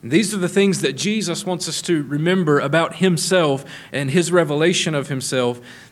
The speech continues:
as we look at the church. Now, we'll come back to that, but what is this dead church? What makes them dead? He says in verse one there, "I know your works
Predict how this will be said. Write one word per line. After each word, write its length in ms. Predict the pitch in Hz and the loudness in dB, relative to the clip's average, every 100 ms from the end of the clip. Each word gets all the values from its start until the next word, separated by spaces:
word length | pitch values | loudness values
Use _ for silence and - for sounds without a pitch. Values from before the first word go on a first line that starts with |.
| - | -6
as 240 | 143 135 | -4 -2
we 80 | 143 | -2
look 220 | 139 135 | -2 -2
at 100 | 131 | -6
the 80 | - | -8
church. 400 | - 196 127 - | 0 2 2 0
Now, 220 | 151 135 - - | -4 -4 -8 -8
we'll 100 | 160 | -4
come 200 | 175 143 | -2 0
back 220 | 165 185 | 0 0
to 100 | 165 | -2
that, 180 | 135 131 | 0 0
but 80 | 139 | -2
what 200 | 151 196 | 0 2
is 320 | 170 143 143 | 2 0 -6
this 180 | 139 139 | -6 -6
dead 340 | 135 143 135 | -4 -2 -2
church? 460 | - 196 160 - - | -4 0 0 -2 -6
What 160 | 147 156 | -6 -2
makes 240 | 156 156 | -4 -6
them 240 | 147 127 | -8 -10
dead? 400 | 113 139 139 107 - _ _ _ _ _ _ _ _ _ _ _ _ _ _ _ _ _ _ _ _ _ - | -8 -6 -6 -8 -16 _ _ _ _ _ _ _ _ _ _ _ _ _ _ _ _ _ _ _ _ _ -8
He 100 | 143 | -4
says 400 | 165 156 139 - - - - - | 0 2 0 -6 -16 -20 -16 -8
in 160 | 131 | -4
verse 240 | 131 135 160 | 0 0 0
one 220 | 175 175 | 0 2
there, 200 | 135 127 | 2 0
"I 140 | 131 | 0
know 240 | 139 143 165 | 0 2 2
your 220 | 139 127 | 2 0
works 760 | 131 147 - - - - - | 2 2 2 -2 -6 -6 -8